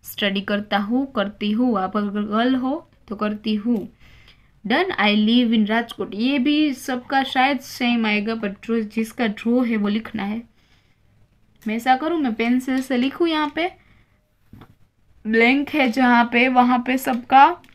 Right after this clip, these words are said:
अपना अपना आएगा। लाइक Like आपका नेम तो आपको पता है, I am seven या eight years, जितने भी साल के हो आप,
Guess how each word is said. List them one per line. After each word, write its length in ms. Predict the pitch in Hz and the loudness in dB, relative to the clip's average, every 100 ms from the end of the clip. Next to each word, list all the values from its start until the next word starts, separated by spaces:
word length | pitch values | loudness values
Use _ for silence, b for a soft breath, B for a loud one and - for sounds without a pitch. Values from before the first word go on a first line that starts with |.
| _ - | _ 2
अपना 360 | 269 269 294 285 | 2 4 6 8
अपना 320 | 262 247 240 | 6 4 4
आएगा। 420 | 226 226 220 226 | 4 2 0 -6
लाइक 4000 | 240 _ _ _ _ _ - - - - _ _ _ _ _ _ _ _ _ - _ _ _ _ _ _ _ _ _ - _ - _ _ _ _ _ _ _ _ _ _ _ _ _ - | -8 _ _ _ _ _ -20 -20 -20 -20 _ _ _ _ _ _ _ _ _ -20 _ _ _ _ _ _ _ _ _ -20 _ -20 _ _ _ _ _ _ _ _ _ _ _ _ _ -4
Like 180 | 214 214 | -2 2
आपका 300 | 220 226 233 | 2 4 2
नेम 320 | 214 220 247 | 4 6 4
तो 120 | 247 233 | 4 0
आपको 180 | - | 0
पता 300 | 220 240 233 | -2 -2 0
है, 180 | 226 226 | -2 0
I 340 | - 214 233 233 | 4 4 6 4
am 140 | 240 240 B B - - | 2 -2 B B -20 -4
seven 400 | 233 226 240 233 | -2 2 2 4
या 160 | 226 220 | 4 2
eight 340 | - 226 220 220 | 2 2 2 -2
years, 280 | 214 208 | -4 -2
जितने 280 | 240 226 254 | -2 0 0
भी 140 | 226 220 | 2 0
साल 360 | 226 208 220 | 2 2 2
के 120 | 214 | 0
हो 180 | 208 214 | -2 0
आप, 300 | 196 202 - | 0 0 -4